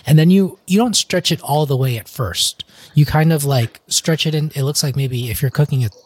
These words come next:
twelve-inch pizza, you, it looks like you're maybe going to, like, nine or ten,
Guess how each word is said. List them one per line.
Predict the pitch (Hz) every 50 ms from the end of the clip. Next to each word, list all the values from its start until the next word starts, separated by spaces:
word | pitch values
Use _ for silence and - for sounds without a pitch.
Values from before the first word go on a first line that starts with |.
| - -
twelve-inch | - 151 147 156 160 160 160 - -
pizza, | - 170 170 - - 180 165 160
you, | 151 120 113 - _ _ -
it | 135 127
looks | 135 135 -
like | 147 131 -
you're | 131 123
maybe | 127 131 127 131 127
going | 127 135 135 127
to, | 123 117
like, | 120 113 107
nine | 120 123 123 135 135
or | 123 113
ten, | - - 117 123 127 143 160